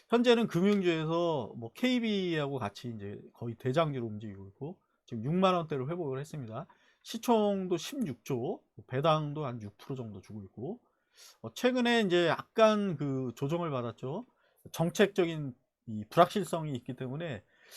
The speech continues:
아, 요게 국회 문턱을 좀 넘어야 됩니다. 근데 요번에 야당이 대거 이제, 어, 이 국회로 입성을 하면서 앞으로 이게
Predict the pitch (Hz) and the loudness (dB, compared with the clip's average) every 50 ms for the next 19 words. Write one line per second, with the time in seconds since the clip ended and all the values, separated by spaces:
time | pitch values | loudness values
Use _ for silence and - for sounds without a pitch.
0 | - - - _ _ - 127 123 127 151 170 175 190 190 185 180 - - 175 170 | -20 -20 -20 _ _ -6 -4 -2 0 0 4 8 8 8 8 6 4 0 -6 0
1 | - - 233 220 208 185 160 160 156 180 165 165 143 143 127 120 117 123 131 143 | 8 10 10 10 10 8 4 2 2 2 2 2 2 0 0 0 0 2 2 0
2 | 143 135 135 123 120 101 117 127 139 127 120 123 117 117 127 143 143 143 139 131 | 0 -2 -2 -4 -6 -6 -8 -8 -8 -6 -6 -4 -4 -4 -4 -4 -6 -6 -6 -6
3 | 101 95 98 127 147 160 170 170 160 156 143 123 - 135 135 139 147 151 147 139 | -2 0 0 2 4 4 2 2 2 -2 -6 -4 -2 0 0 2 2 2 2 2
4 | 131 120 110 113 107 117 117 110 104 104 107 _ _ _ _ _ _ _ _ - | 0 -2 -2 -4 -8 -8 -8 -8 -8 -10 -12 _ _ _ _ _ _ _ _ -14
5 | 110 107 98 98 98 101 110 110 113 110 107 104 101 - - - - - 185 165 | -12 -12 -10 -10 -12 -12 -12 -10 -10 -10 -10 -12 -12 -14 -16 -12 -4 0 2 2
6 | 156 151 143 120 110 - - - - - 160 156 147 139 175 190 190 165 147 139 | 2 2 -2 -4 -4 -6 -10 -10 -6 -4 -2 -2 -2 -2 -2 -4 -4 -4 -4 -2
7 | 180 190 196 - - - - - - - - - - - - - 120 - - - | -2 -2 -2 -4 -8 -20 -20 -20 -18 -18 -18 -18 -20 -14 -8 -8 -8 -8 -6 -4
8 | - 226 226 190 156 147 165 160 160 156 151 | 0 2 2 2 2 2 2 2 2 0 0